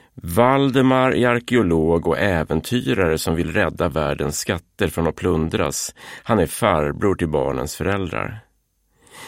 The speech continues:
Professor Grävberg är Valdemars gamle chef på museet, men han har förvandlats till en farlig skurk som vill stjäla världens dyrbaraste skatter.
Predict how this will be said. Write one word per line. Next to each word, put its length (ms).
Professor 460
Grävberg 1000
är 100
Valdemars 640
gamle 260
chef 460
på 100
museet, 800
men 140
han 180
har 80
förvandlats 680
till 100
en 60
farlig 520
skurk 640
som 180
vill 120
stjäla 560
världens 500
dyrbaraste 800
skatter. 640